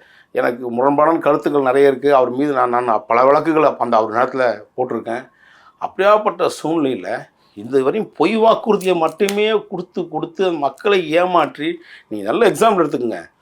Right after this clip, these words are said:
ஒரு கிட்டத்தட்ட பார்த்தீங்கன்னா, அந்த போக்குவரத்து தொழிலாளருடைய பணத்தங்களை வந்து இப்ப இந்த, அ, இ எஸ் ஐ பி எஃப் பணம்லாம்,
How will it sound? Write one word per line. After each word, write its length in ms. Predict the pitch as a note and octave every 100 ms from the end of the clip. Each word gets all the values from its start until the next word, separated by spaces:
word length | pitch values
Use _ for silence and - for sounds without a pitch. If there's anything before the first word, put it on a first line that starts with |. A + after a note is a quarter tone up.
| _ _ _ G#2+
ஒரு 80 | F#2
கிட்டத்தட்ட 400 | A2 D3 F3 G#3+
பார்த்தீங்கன்னா, 420 | F3 F3 F3+ F#3+
அந்த 100 | E3 -
போக்குவரத்து 280 | F3+ F3+ F3
தொழிலாளருடைய 340 | E3+ D#3+ D#3 D#3
பணத்தங்களை 440 | D#3 E3 E3+ D#3+
வந்து 260 | C3+ D3 E3+ C3+ C3+
இப்ப 340 | D#3 _ - A#2+
இந்த, 120 | G#2 F#2 E2+ _ _ _ -
அ, 60 | G#2+
இ 200 | A#2+ A3+
எஸ் 120 | G3+ E3
ஐ 40 |
பி 140 | -
எஃப் 200 | C#3 A#2+ A#2
பணம்லாம், 380 | D3 D#3 G#2+